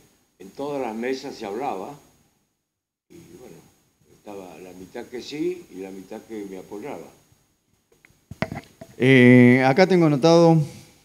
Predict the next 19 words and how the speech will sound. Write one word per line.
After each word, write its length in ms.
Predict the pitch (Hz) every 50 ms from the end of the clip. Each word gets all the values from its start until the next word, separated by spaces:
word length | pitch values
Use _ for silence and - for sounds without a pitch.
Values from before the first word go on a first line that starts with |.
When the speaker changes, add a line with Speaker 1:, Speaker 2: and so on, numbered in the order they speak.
| _ _ _ _ - _ _
Speaker 2:
porque 200 | - 110 113 120
fui 600 | 120 - 160 156 147 135 123 120 110 107 104 107 - _ _ _ _ _ _ _ _ _ _ _ _ _ _ _ _ _ _ _ _ _ _ _
releyendo 640 | - - 123 123 127 131 123 120 - 147 151 151 139
el 100 | 135 131
diario, 540 | 127 139 139 143 147 143 143 147 147 147 - - _ -
el 220 | 123 120 117 113
libro, 320 | 113 127 131 131 127 120 98
perdón, 580 | 113 110 110 120 127 135 135 139 139 131 - - _ _ _ _ _ _ _ _ _ _
eh, 320 | - 113 117 113 110 104 98
justamente 420 | - - 104 - 127 127 131 127
cuando 220 | 120 117 110 107 110
decís 540 | 104 101 - - 127 127 - - - - - _ _ _ _ _
de 140 | - 113 113
la 160 | 117 107 95
prensa, 600 | 131 123 123 120 117 113 110 - 120 113 110 104 - - _ _ _ _ _ _
em, 560 | - 113 113 113 110 107 107 104 104 104 101 -
escribís 680 | - 117 - - - 127 131 127 127 127 123 - - - - - - - - - - - _ _ _ _
que 540 | - 117 117 113 113 110 113 113 90 - - - _ _ _ _ -
de-, 360 | 127 127 139 139 139 - -